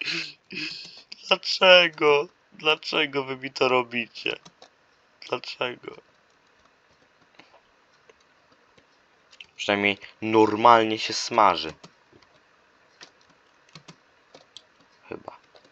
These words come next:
Dobra. Frytki, żeby więcej ha-, hajsu wycisnąć.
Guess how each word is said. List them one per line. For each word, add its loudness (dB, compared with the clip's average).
Dobra. 2
Frytki, -2
żeby -2
więcej -4
ha-, -12
hajsu -2
wycisnąć. -6